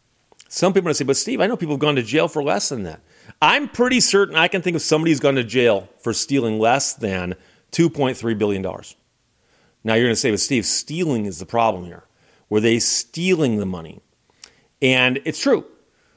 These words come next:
To steal money, you have to have the intent to be taking something from somebody wrongfully and so on. And they're gonna say, "Oh, it was an honest mistake, a good faith mistake, a bona fide error," we call that.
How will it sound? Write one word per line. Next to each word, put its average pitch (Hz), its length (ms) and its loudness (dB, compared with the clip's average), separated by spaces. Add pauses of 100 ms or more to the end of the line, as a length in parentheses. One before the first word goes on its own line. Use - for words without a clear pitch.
(220)
To 143 100 2
steal 208 520 2
money, 147 260 0
you 131 80 2
have 135 80 0
to 139 180 2
have 139 180 4
the 139 80 0
intent 147 720 -4 (380)
to 131 80 0
be 120 240 2
taking 165 520 0
something 127 380 0
from 156 360 0
somebody 104 500 -2 (100)
wrongfully 113 640 0
and 90 200 -10
so 104 200 -2
on. 87 180 -10 (560)
And 120 120 4
they're 147 80 6
gonna 196 100 0
say, 147 260 0
"Oh, 156 160 4
it - 20 2
was 139 140 0
an - 140 -12
honest 139 420 0
mistake, 127 460 0
a 110 100 -12
good 120 340 0
faith 143 400 0
mistake, 113 440 -2
a 107 140 -2
bona 151 480 2
fide 120 480 -2
error," 123 280 0
we 98 120 -4
call 92 260 -6
that. 87 260 -16